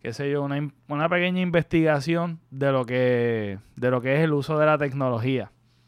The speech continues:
Porque Unabomber, este, tiene una característica. Unabomber, para aquellos que no, no las han visto, es un serial killer. Este,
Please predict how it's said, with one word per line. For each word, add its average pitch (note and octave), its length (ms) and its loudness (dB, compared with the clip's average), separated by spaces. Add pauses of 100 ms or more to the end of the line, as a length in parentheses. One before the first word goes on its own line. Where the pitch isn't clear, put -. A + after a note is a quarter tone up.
(500)
Porque B2+ 460 -12
Unabomber, C#3+ 680 -2 (240)
este, A#2 1000 -2 (100)
tiene B2+ 180 -2
una D3 140 2
característica. D3+ 1040 0
Unabomber, C#3+ 540 2
para C#3 220 2
aquellos C3 320 2
que D#3 160 0
no, D3 400 0
no C3 160 -2
las C#3+ 120 2
han D3 180 0
visto, C#3 440 -4 (560)
es C3+ 100 0
un D3 140 0
serial C3+ 360 -2
killer. G2+ 380 -10 (1400)
Este, A#2 960 -10